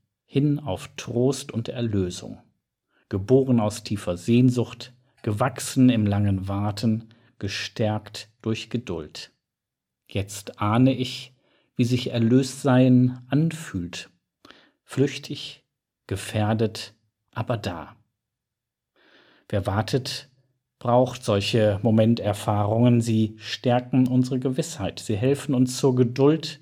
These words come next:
Weihnachten, das ist ein solcher Ort, der, der kommen soll, der wird auch kommen,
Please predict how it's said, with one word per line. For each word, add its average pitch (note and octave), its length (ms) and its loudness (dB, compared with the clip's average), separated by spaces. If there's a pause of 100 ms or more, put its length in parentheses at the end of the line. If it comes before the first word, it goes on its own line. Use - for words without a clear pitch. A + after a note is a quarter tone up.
(440)
Weihnachten, C3+ 920 -2 (340)
das - 220 -4
ist - 220 -8
ein A2+ 160 -2
solcher G#2+ 500 -2
Ort, A2+ 420 -4 (560)
der, B2 300 2 (680)
der A2 140 0
kommen C#3+ 320 6
soll, A2 380 0 (680)
der A2 260 -2
wird C#3 280 -2
auch - 280 -14
kommen, E2 340 -14